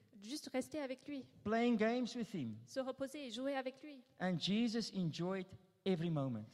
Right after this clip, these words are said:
Speaker 1: Et Jésus, euh, profitait de chaque instant.
Speaker 2: In fact, we read about children.
Speaker 1: Et on peut lire sur les
Speaker 2: We
Speaker 1: enfants.
Speaker 2: can just put that screen on.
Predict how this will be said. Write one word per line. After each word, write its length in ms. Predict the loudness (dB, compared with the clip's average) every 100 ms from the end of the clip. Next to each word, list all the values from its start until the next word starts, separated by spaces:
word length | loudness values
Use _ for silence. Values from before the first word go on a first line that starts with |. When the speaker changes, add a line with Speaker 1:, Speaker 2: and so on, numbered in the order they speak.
| -10
Speaker 1:
Et 80 | -6
Jésus, 460 | -2 -2 0 -2 -2
euh, 240 | -4 -4 -6
profitait 400 | -8 -6 -4 -2
de 100 | -2
chaque 240 | -2 -4 -4
instant. 360 | -4 -4 -6 -10 -20 -20 -20 -20 _
Speaker 2:
In 100 | 0
fact, 340 | 2 4 4 4
we 140 | 4
read 240 | 6 6 4
about 340 | 6 6 4
children. 500 | 2 2 0 -2 -2 -8 -18 -20 _ _ _
Speaker 1:
Et 180 | -6 0
on 100 | 4
peut 140 | 6
lire 220 | 4 2 0
sur 140 | 0
les 120 | 0 -2
Speaker 2:
We 20 |
Speaker 1:
enfants. 260 | -2 -2 2
Speaker 2:
can 140 | 2
just 180 | 0 0
put 120 | 0
that 160 | 0 -2
screen 360 | 0 4 4 6
on. 220 | 4